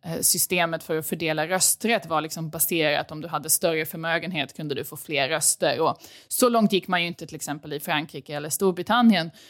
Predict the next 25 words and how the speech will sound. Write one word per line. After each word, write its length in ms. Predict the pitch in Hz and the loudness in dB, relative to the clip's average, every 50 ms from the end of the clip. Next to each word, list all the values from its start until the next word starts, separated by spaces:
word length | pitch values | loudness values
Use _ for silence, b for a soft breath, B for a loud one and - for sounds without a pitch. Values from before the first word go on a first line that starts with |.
| B B B B B B | B B B B B B
Och 240 | - - 220 226 226 | 2 4 4 4 2
vad 120 | 220 247 226 | 0 0 4
som 100 | 226 226 | 4 6
har 160 | 214 214 208 | 6 4 2
fascinerat 680 | - - 233 - - 233 240 247 262 254 247 233 233 | 0 -2 -2 2 4 4 6 6 6 6 4 4 6
Thomas 220 | - 220 208 196 - | 6 6 6 6 4
Piketty, 360 | 202 - 202 - 285 277 247 | -2 -6 -2 2 4 4 4
vad 120 | 202 196 | 4 2
han 120 | 196 196 165 | -2 -2 0
pratade 340 | - 202 180 - 180 175 175 | 0 0 0 0 -2 -4 -2
om 80 | 170 | -4
i 60 | 175 | -4
intervjun 340 | 170 160 156 165 175 170 170 | -6 -8 -8 -8 -8 -6 -6
med 100 | 170 175 | 2 4
mig, 280 | 202 240 254 247 233 220 | 6 6 6 6 4 4
är 80 | 196 | 4
just 300 | 185 180 180 - - - | 2 0 -4 -6 -4 -4
hur 60 | 175 160 | -2 0
snabbt 680 | - - - 226 214 196 165 - - - - - - _ | 0 0 2 4 2 2 2 -4 -12 -16 -16 -18 -20 _
det 80 | - 190 | -4 -4
där 380 | 160 160 151 147 147 147 147 143 _ _ | -2 -2 -4 -4 -4 -6 -10 -14 _ _
vände, 460 | - 214 214 170 165 175 202 240 233 190 | -2 -2 -2 -2 -4 0 2 2 2 2
hur 320 | 175 165 147 151 160 - B B B B B B B | 0 -2 -4 -4 -6 -10 B B B B B B B
svensk 280 | - - 202 175 160 - | -4 -2 -2 0 0 -2
socialdemokrati 880 | 170 151 180 175 175 165 175 170 170 190 - - - 226 196 185 165 | -4 -2 0 0 0 0 -2 -6 -6 -6 -4 2 4 4 4 2 -2